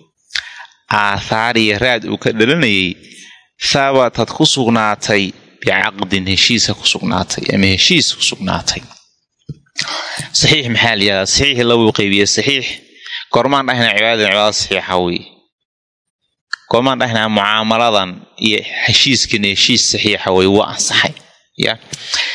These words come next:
Heshiisku, heshiis beec buu noqon karaa, heshiis nikaax buu noqon karaa. Soo ma jeedid?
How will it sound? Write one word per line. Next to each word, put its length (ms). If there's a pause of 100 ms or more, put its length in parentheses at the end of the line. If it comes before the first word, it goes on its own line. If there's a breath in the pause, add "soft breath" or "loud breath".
(140 loud breath)
Heshiisku, 520 (160)
heshiis 340
beec 180
buu 120
noqon 260
karaa, 300
heshiis 400
nikaax 420
buu 140
noqon 260
karaa. 340 (1400)
Soo 180
ma 100
jeedid? 400